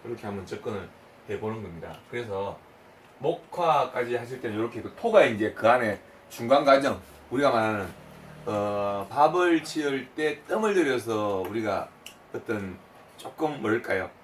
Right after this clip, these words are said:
어, 뜸을 들인다고 표현하죠. 일의 진행 과정이 뭔가 뭉쳐서 이제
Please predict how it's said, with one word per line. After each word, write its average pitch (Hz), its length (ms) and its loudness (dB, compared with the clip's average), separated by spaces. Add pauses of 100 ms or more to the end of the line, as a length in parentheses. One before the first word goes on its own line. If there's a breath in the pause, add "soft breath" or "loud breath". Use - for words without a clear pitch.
(600)
어, 85 640 -8 (760)
뜸을 196 220 0
들인다고 110 380 -2
표현하죠. 87 440 -10 (340)
일의 135 680 0 (460 loud breath)
진행 131 680 -2 (160)
과정이 123 920 -2 (480)
뭔가 123 380 0
뭉쳐서 120 580 -4
이제 104 420 -4